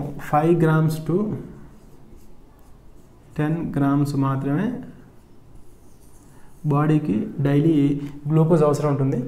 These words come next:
అది మీరు తీసుకోకుండా, ఈ ఫైవ్ పర్సెంట్ తీసుకోకుండా కానీ మీ ఓన్ బాడీ మీ యొక్క, ఇది five grams, ten grams తయారు చేస్తుంది.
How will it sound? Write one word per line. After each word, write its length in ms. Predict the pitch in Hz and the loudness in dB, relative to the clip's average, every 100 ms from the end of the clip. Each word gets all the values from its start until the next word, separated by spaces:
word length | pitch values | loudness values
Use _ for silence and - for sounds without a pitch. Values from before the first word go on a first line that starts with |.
| - - - | -8 -14 -6
అది 100 | 151 160 | 0 2
మీరు 140 | 151 - | 0 2
తీసుకోకుండా, 520 | 185 190 208 185 170 143 | 2 2 2 2 2 0
ఈ 20 | 147 | -2
ఫైవ్ 140 | 151 156 | 0 0
పర్సెంట్ 200 | 170 170 156 | 0 0 0
తీసుకోకుండా 360 | 156 151 147 143 | 0 0 0 0
కానీ 180 | 160 226 226 - - - | 2 0 -2 -6 -12 -4
మీ 80 | 151 147 156 | -2 2 4
ఓన్ 120 | 185 160 | 4 4
బాడీ 220 | 151 156 175 175 - - - 147 | 4 4 2 0 -10 -16 -12 -6
మీ 80 | 143 | -2
యొక్క, 160 | 139 139 143 | 0 0 2
ఇది 100 | 143 143 | 2 2
five 160 | 147 156 | 2 2
grams, 200 | 160 160 - | 2 2 2
ten 120 | 151 147 | 0 2
grams 220 | 156 156 | 0 2
తయారు 220 | 143 143 139 | 4 4 4
చేస్తుంది. 360 | 139 - 139 | 2 0 -2